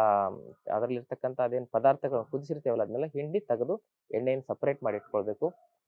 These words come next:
ಅದನ್ನ ಪ್ರತಿನಿತ್ಯ ತಲೆಗೆ ಹಚ್ಚಿ ಮಸಾಜ್ ಮಾಡೋದ್ರಿಂದ ಕೂದಲಿನ ಸರ್ವ ಸಮಸ್ಯೆಗೂ ಪರಿಹಾರ ಕಂಡುಕೊಳ್ಬೋದು.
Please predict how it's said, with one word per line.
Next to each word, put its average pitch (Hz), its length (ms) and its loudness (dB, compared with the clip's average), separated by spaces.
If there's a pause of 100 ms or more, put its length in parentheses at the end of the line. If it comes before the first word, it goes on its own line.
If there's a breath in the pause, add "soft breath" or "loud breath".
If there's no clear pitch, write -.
(100)
ಅದನ್ನ 131 220 2
ಪ್ರತಿನಿತ್ಯ 165 800 0
ತಲೆಗೆ 139 380 2
ಹಚ್ಚಿ 120 280 -2
ಮಸಾಜ್ 156 420 6
ಮಾಡೋದ್ರಿಂದ 110 420 0 (680)
ಕೂದಲಿನ 170 380 2
ಸರ್ವ 127 320 0
ಸಮಸ್ಯೆಗೂ 113 580 -4
ಪರಿಹಾರ 113 280 2
ಕಂಡುಕೊಳ್ಬೋದು. 104 720 0